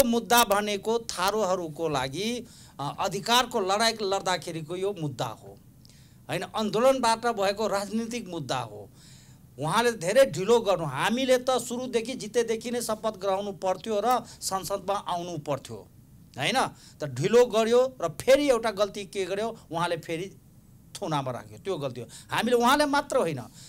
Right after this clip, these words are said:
थारू मुद्दामा, पहिचानको लडाइँ लड्ने मुद्दामा, तराई मधेसका मुद्दामा लड्ने साथीहरू जुन जेलमा छ,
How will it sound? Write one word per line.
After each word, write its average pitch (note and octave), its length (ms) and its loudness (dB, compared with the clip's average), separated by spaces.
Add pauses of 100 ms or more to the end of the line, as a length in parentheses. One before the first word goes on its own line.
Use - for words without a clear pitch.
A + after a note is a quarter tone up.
(120)
थारू A3 280 2
मुद्दामा, A#3+ 540 2
पहिचानको A#3+ 580 0
लडाइँ A3 240 4
लड्ने G#3 320 -2
मुद्दामा, F3+ 440 -2
तराई A#3+ 260 2
मधेसका A#3 460 -2
मुद्दामा G3 380 -2
लड्ने F3 360 -4 (180)
साथीहरू F3+ 380 0
जुन D3 340 -6
जेलमा G3+ 360 2
छ, D#3+ 100 -6